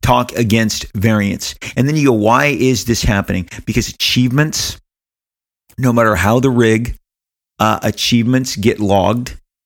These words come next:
and they get, you know, they, they, they get, you may have a retail partner that needs, you, you, you go, "Hey man, we're ballers. We, uh,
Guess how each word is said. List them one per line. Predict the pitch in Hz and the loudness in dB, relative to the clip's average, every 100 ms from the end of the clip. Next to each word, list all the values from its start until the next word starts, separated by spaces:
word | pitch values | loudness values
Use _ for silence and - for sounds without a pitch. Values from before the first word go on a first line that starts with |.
| - | -2
and | 107 104 | 0 2
they | 107 | 0
get, | 95 110 113 _ - | 2 2 0 _ -2
you | 110 | 0
know, | 95 101 110 _ _ _ _ - | 2 0 -4 _ _ _ _ -2
they, | 107 | -2
they, | 98 104 | 0 -2
they | 98 104 | 0 0
get, | 104 - _ - | 0 -4 _ -12
you | - 117 | -2 0
may | 120 | 2
have | 127 113 | 0 0
a | |
retail | 101 113 135 120 87 | 0 0 0 0 0
partner | 107 - - - _ - | -2 -4 -6 -12 _ -4
that | 101 | -2
needs, | 113 110 107 90 - - | 0 0 0 -4 -12 -10
you, | 101 95 | -6 -2
you, | 107 | -2
you | 98 98 | 0 0
go, | |
"Hey | 95 113 117 | 0 2 2
man, | 95 95 _ _ _ _ _ | 0 -2 _ _ _ _ _
we're | 104 117 | 0 2
ballers. | 95 104 113 71 - | 2 2 2 -2 -8
We, | 101 110 107 | -2 0 2
uh, | 95 82 | 0 -2